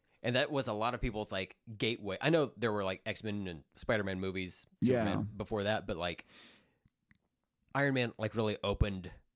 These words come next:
Speaker 1: a gateway
Speaker 2: Oh.
Speaker 1: to, to a lot of that stuff
Speaker 2: Yeah, a lot of
Speaker 1: people
Speaker 2: people
Speaker 1: know.
Speaker 2: don't realize Iron Man was not, like, an A-tier character prior to
Speaker 1: No.
Speaker 2: two thousand and eight.
Speaker 1: No.
Speaker 2: He was starting to become, because Bendis was doing, like, the whole,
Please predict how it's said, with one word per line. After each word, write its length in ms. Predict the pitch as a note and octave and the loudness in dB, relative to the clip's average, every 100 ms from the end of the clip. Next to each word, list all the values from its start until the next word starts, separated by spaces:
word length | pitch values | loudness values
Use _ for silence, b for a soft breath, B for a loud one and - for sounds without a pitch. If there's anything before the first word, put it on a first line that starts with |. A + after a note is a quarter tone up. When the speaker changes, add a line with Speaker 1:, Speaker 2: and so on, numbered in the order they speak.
| _ _ _ _ _ _ - | _ _ _ _ _ _ -12
Speaker 1:
a 80 | |
gateway 680 | G#2+ G2 F#2+ F#2 E2+ D#2 - - | -6 -2 -2 -2 -2 -2 -4 0
Speaker 2:
Oh. 240 | C#3 D4+ | 2 4
Speaker 1:
to, 220 | F#2 E2+ - | 2 0 -2
to 100 | A2 | -4
a 20 | |
lot 160 | F2+ F#2 | -2 -2
of 100 | D#2+ | -4
that 120 | - | -2
stuff 100 | D3 | 2
Speaker 2:
Yeah, 80 | C3+ | 4
a 20 | |
lot 160 | D3 G3+ | 4 4
of 60 | |
Speaker 1:
people 180 | A#3+ G3+ | 4 4
Speaker 2:
people 160 | - D3 | 6 6
Speaker 1:
know. 60 | |
Speaker 2:
don't 60 | C3 | 6
realize 500 | B2+ A#2+ A2+ G#2+ G2+ | 4 4 4 4 2
Iron 320 | A2+ A#2 A2 | 0 2 4
Man 240 | A2 G#2 G#2+ | 6 6 4
was 140 | G#2 | 4
not, 220 | G#2+ G#2+ | 4 4
like, 120 | G2+ - | 0 -2
an 80 | - | -2
A-tier 840 | G#2 G2+ G#2 G#2+ - - G2+ F#2+ | 0 0 0 -2 -4 -2 0 0
character 680 | - G#2+ F#2+ F#2 - C#2 C#2+ - _ _ | -2 -2 -2 -2 -6 -6 -8 -10 _ _
prior 460 | - G2+ F#2 F#2 F#2+ | -4 -2 -2 -4 -6
to 80 | - | -8
Speaker 1:
No. 60 | F2+ | -4
Speaker 2:
two 160 | - G2 | 0 0
thousand 360 | F#2 F2 D#2+ | 0 -4 -4
and 120 | - - | -4 -6
eight. 220 | G1+ - - b b | -10 -14 -20 b b
Speaker 1:
No. 80 | - | 0
Speaker 2:
He 240 | - F#3 A3 | 2 4 4
was 120 | A#3 | 6
starting 340 | - A3+ A3 | 6 6 6
to 60 | F#3 | 4
become, 280 | D3 D#3 C#3+ | 4 4 4
because 380 | C3 C3 A#2+ G2+ | 4 6 4 4
Bendis 440 | G#2 A#2+ A#2+ G#2+ | 4 4 4 2
was 100 | G#2+ | 0
doing, 280 | F#2+ G#2 G#2 | 2 4 4
like, 180 | G2 - | 2 0
the 100 | F2+ | 0
whole, 400 | G2+ G2+ G2+ | 2 2 2